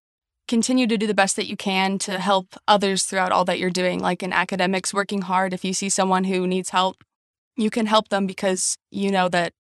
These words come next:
it's going to make a difference for them in their life. Even if it's just for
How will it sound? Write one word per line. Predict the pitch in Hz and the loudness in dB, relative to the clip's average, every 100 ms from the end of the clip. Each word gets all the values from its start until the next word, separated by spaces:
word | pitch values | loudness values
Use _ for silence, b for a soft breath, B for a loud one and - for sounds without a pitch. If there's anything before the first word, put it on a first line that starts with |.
| - | -6
it's | 185 - | -4 0
going | 185 180 | 0 0
to | 180 | -2
make | 190 185 | -2 0
a | |
difference | 175 175 175 | 0 0 -2
for | - | -2
them | 175 170 | 0 2
in | 175 | 2
their | 170 | 0
life. | 170 160 | 0 0
Even | 196 185 196 | -2 0 0
if | 190 | -2
it's | 180 | -4
just | 185 - | -4 -4
for | 175 175 | -2 -2